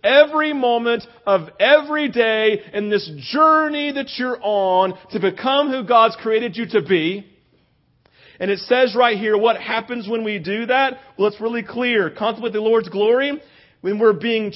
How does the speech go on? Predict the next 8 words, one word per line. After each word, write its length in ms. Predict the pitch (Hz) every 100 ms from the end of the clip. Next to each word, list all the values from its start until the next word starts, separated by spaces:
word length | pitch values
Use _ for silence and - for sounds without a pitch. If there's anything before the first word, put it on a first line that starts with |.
| -
transformed 1300 | 247 262 247 - - - 587 302 - 214 208 208 - - -
into 240 | 233 247 226
the 360 | 226 226 285
image 520 | 311 233 208 208 - - -
that 200 | 226 202
we 160 | 220 220
are 100 | 202
seeing 800 | - - 233 233 214 208 208